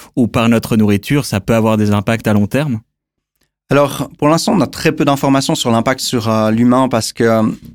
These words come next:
Speaker 2: le, le, finalement, le, la, la recherche sur la, les microplastiques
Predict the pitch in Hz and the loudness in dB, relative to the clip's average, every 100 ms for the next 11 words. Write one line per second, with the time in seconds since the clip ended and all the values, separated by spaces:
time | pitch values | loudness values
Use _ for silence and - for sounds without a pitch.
0 | _ - 113 110 107 104 104 104 104 - | _ -6 -4 -2 -2 -2 -2 -2 -4 -2
1 | 120 117 120 117 107 104 104 110 110 110 | 0 2 2 2 2 0 0 -2 -4 -2
2 | 143 - 170 - 139 123 120 117 120 - | 0 0 -2 -2 0 2 2 2 0 -2
3 | 131 127 151 147 - | -4 -4 -6 -8 -8